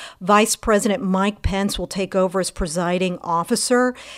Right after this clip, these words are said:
and alphabetically they'll go state by state over their certificate of electoral results.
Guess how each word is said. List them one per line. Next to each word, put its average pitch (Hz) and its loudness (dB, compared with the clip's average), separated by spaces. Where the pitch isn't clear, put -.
and 254 6
alphabetically 233 4
they'll 220 2
go 226 4
state 240 0
by 240 2
state 226 4
over 190 0
their 208 0
certificate 208 -2
of 190 -2
electoral 185 0
results. 190 4